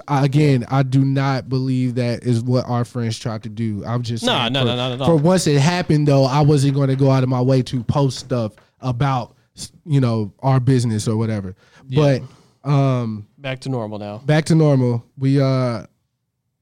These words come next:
Speaker 1: by the way, um, all the tributes and stuff has been beautiful about Kobe.
Speaker 2: A lot of
Speaker 1: And,
Speaker 2: good
Speaker 1: uh,
Speaker 2: artwork.
Speaker 1: G G,
Speaker 2: I,
Speaker 1: like,
Speaker 2: I, we,
Speaker 1: uh,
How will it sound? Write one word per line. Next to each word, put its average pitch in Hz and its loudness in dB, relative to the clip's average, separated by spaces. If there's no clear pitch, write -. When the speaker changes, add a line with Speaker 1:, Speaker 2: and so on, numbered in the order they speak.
Speaker 1:
by 175 2
the 160 6
way, 139 2
um, 120 0
all 175 2
the 165 4
tributes 143 2
and 123 2
stuff 123 -2
has 120 0
been 113 -2
beautiful 117 -2
about 110 -8
Kobe. 110 -8
Speaker 2:
A 110 -8
lot 160 0
of 175 2
Speaker 1:
And, 165 0
Speaker 2:
good 156 2
Speaker 1:
uh, 135 0
Speaker 2:
artwork. 156 0
Speaker 1:
G 131 2
G, 123 2
Speaker 2:
I, 120 -4
Speaker 1:
like, 123 -2
Speaker 2:
I, - -6
we, 110 -2
Speaker 1:
uh, 104 -8